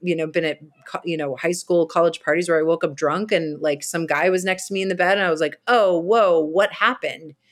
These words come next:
You know, not, we've all been there, but if that's happened to you, like it's happened to me, that it's not necessarily the guy's fault. I'm not, we're not, like, man shaming or anything like that. But that's, that's a trauma.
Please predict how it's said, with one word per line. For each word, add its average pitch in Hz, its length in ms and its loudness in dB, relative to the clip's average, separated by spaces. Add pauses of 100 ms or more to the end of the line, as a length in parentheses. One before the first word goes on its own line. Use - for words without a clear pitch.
(140)
You 175 100 -2
know, 165 80 2
not, 190 320 0
we've 156 220 0
all 170 160 4
been 156 160 -2
there, 151 140 0
but 160 220 -2
if 180 200 -4
that's 170 240 0
happened 185 500 0
to - 140 -6
you, 156 360 0 (240)
like 160 220 2
it's 170 120 -10
happened 147 340 -2
to - 100 -8
me, 208 480 -2 (380)
that 175 360 2
it's 190 200 -4
not 214 180 2
necessarily 196 840 2
the 175 100 0
guy's 190 340 2
fault. 185 200 2
I'm 180 80 0
not, 175 240 0
we're 185 100 0
not, 185 180 -2
like, 165 140 -2
man 202 380 0
shaming 165 400 -2
or 151 80 -4
anything 151 300 -6
like 147 200 -8
that. 220 320 2 (320)
But 175 200 2
that's, 202 320 2 (120)
that's 185 260 0
a 240 60 -4
trauma. 226 600 0